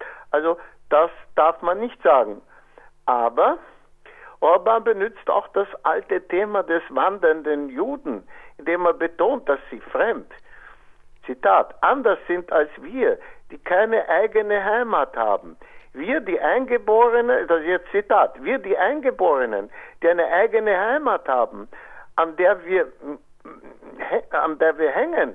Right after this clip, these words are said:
sagte Orban am achtzehnten zweiten, „und werden diese ohne Kampf nicht aufgeben. Und wir müssen unsere Welt verteidigen“, ja. Also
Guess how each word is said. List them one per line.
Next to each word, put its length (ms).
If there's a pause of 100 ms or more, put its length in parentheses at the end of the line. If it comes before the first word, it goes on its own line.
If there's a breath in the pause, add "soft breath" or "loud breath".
(160)
sagte 380
Orban 440
am 120
achtzehnten 880
zweiten, 480 (1040 loud breath)
„und 220 (220)
werden 540
diese 500 (240)
ohne 320
Kampf 440
nicht 340
aufgeben. 680
Und 340
wir 120
müssen 320
unsere 520
Welt 320 (120)
verteidigen“, 840 (120)
ja. 320 (1200 soft breath)
Also 580